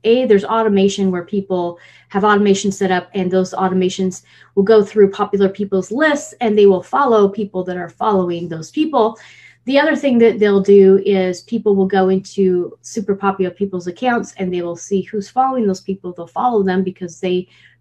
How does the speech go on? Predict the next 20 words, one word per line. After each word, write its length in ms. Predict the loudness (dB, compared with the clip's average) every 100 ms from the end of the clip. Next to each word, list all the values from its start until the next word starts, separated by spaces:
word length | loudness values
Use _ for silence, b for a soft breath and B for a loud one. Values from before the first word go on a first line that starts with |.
| -4
produce 320 | 0 0 -2
similar 260 | -2 -2
content 420 | -4 -6 -6 -6 -8
and 60 |
they 60 | -8
want 180 | -10 -12
you 60 |
to 80 | -14
follow 240 | -10 -8
them 100 | -8
back. 240 | -8 -10 -12 _ _ _ b b b
So, 480 | 0 4 6 4 2
um, 340 | 0 -2 -4
that's 200 | -2 -2
another 240 | 0 -2 -2
way 140 | -6
to 120 | -8
grow 180 | -10 -8
your 180 | -8 -8
account. 300 | -12 -16 -16